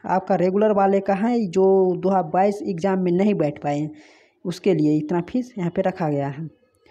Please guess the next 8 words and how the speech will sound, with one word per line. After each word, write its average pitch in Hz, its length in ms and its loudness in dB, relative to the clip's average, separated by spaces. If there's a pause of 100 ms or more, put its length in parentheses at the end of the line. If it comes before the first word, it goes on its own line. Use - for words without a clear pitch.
(360)
और 214 180 -4
सब 233 200 0
हैं 233 180 2
जो 214 120 -2
कि 220 120 -4
कपलमेंटल 202 600 0
वाला 196 220 2
एग्जाम, 190 300 -2